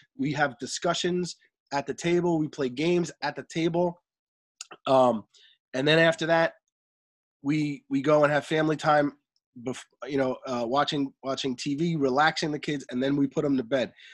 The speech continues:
Like, there's so, there, there's so much more interaction than I've ever had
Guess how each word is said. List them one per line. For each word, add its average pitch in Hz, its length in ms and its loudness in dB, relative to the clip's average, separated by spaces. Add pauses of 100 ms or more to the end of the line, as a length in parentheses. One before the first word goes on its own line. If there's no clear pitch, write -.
(240)
Like, 127 160 0 (540)
there's 139 220 4
so, 165 540 4 (1300)
there, 131 180 -4
there's 131 220 -2
so 170 200 6
much 170 240 4
more 165 280 6
interaction 147 800 4
than 120 120 -2
I've 123 180 -2 (120)
ever 143 240 2
had 120 480 0